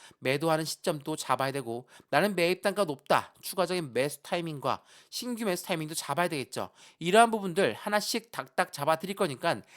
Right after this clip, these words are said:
안정적인 투자의 관점을 어떻게 가져갈 수 있을지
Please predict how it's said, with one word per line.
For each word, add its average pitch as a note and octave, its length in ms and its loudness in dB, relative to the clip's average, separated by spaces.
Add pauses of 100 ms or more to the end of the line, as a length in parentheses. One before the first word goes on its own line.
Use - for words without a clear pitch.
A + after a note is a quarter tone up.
(100)
안정적인 F#3+ 880 0
투자의 F#3+ 240 0
관점을 D#3+ 400 -4
어떻게 E3+ 720 -2 (140)
가져갈 C3+ 300 -4
수 - 120 -8
있을지 A#2 500 -10